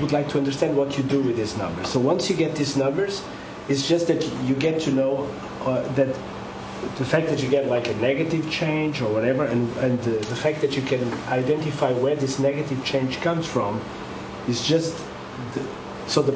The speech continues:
power of the price equation is to, to tell you where this change comes about, or what do you do with the number if it's not this kind of information that you get?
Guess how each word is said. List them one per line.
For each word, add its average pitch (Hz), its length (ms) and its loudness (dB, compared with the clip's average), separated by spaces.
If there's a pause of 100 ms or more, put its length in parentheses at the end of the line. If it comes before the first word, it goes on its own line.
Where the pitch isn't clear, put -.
power 165 320 2
of 160 100 0
the 151 60 -2
price 139 300 0
equation 135 320 0
is - 160 0
to, 131 80 0 (220)
to 131 180 -2
tell 160 260 2
you 139 140 0 (180)
where 120 420 2 (580)
this 131 220 2
change 156 540 2 (260)
comes 160 300 2
about, 180 320 2 (720)
or 151 380 2 (800)
what 160 240 2
do 147 60 2
you 139 100 2
do 139 140 2
with 131 160 0
the 123 40 0
number 117 320 2
if 113 160 -2
it's - 240 -2
not - 240 0
this 120 160 0
kind 117 240 0
of 113 80 -2
information 120 540 0
that 107 200 -4
you 120 60 -6
get? - 180 -6